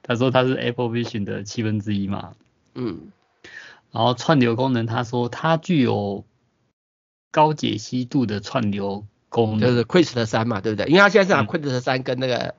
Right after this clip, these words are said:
Speaker 2: Vision Pro 比嘛。
Speaker 1: 嗯。
Speaker 2: 嗯。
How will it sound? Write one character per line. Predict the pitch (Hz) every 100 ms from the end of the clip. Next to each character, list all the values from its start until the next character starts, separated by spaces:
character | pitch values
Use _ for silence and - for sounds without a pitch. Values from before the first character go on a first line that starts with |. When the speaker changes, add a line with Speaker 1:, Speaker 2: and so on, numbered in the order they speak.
| _
Speaker 2:
Vision | 123 127
Pro | 110 107
比 | - -
嘛。 | - - _ _ _ -
Speaker 1:
嗯。 | 120 107 104 104 _ _
Speaker 2:
嗯。 | 117 107